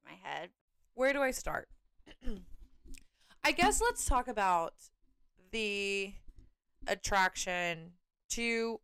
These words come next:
Speaker 2: older men. Why, why is there even an attraction? Like, okay, you tell me your top three to five most attractive things about an older guy. Like, why you'd wanna date them or sleep with them. Like,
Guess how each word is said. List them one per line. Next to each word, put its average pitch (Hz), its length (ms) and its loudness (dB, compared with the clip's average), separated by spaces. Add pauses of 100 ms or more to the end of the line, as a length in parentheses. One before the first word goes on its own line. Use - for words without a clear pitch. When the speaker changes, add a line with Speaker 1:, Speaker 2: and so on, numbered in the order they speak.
(120)
Speaker 2:
older 202 320 2
men. 165 240 -8 (260)
Why, 240 680 6 (720)
why 240 340 4
is 294 160 2
there 285 160 0
even 214 600 -2 (300)
an 214 140 0
attraction? 185 560 -4
Like, 202 240 -2
okay, 190 260 0 (600)
you 240 300 -2
tell 330 280 6
me 254 440 -12
your 220 280 0
top 190 640 4 (920)
three 233 340 4
to 269 100 2
five 196 600 4 (280)
most 220 400 6
attractive 208 480 0
things 170 540 -4 (420)
about 185 280 2
an - 40 -14
older 180 220 -2
guy. 170 180 0
Like, 170 160 -10
why 185 180 4
you'd 196 140 -4
wanna 208 200 -6
date 196 300 -2
them 190 200 -2
or 185 60 -2
sleep 180 240 -8
with 180 100 -4
them. 175 180 -2
Like, 170 180 -4